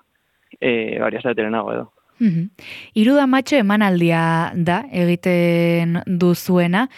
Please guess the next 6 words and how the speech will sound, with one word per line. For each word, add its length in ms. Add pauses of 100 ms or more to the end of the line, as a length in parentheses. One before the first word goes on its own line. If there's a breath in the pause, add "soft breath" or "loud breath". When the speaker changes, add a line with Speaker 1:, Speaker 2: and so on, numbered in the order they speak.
(480 loud breath)
Speaker 2:
eh, 420
aurtengoan 640
hamargarrenez 1120
egingo 580
da 840 (100)
plazan, 640